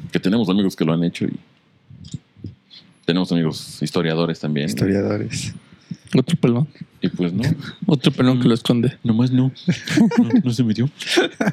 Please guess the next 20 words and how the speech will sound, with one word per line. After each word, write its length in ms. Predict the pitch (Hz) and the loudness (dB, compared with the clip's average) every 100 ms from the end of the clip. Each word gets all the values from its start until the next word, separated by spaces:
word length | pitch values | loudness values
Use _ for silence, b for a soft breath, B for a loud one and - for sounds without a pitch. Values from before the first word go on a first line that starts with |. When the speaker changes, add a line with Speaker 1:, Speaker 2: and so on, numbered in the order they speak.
| - 160 _ _ B B - | -2 -8 _ _ B B 2
Speaker 3:
Sí, 80 | 175 | 4
historia 340 | 170 254 403 | 4 4 2
se 100 | 254 | 4
me 80 | 160 | 2
hace 120 | 170 | 4
interesante. 680 | 170 - 117 - 135 - - - | 2 2 0 0 -2 -2 -8 -4
Nomás 220 | - 123 156 | 2 2 2
Speaker 1:
Sí. 140 | 156 | 2
Speaker 3:
que 340 | 139 123 120 120 | 4 4 4 4
yo 80 | 151 | 2
siento 220 | 180 165 | 2 2
que 120 | - | 2
en 80 | 139 | 2
un 140 | 139 135 | 4 2
momento 340 | 127 127 156 | 2 4 2
sí 140 | - 120 | 2 2
ya 80 | |
me 100 | 117 - | 2 -2
chocaría. 440 | - 139 120 - _ B B B B - _ _ - | -2 0 0 -2 _ B B B B -4 _ _ -2
Speaker 1:
Ah, 580 | 131 127 123 123 123 | 0 2 0 -2 -2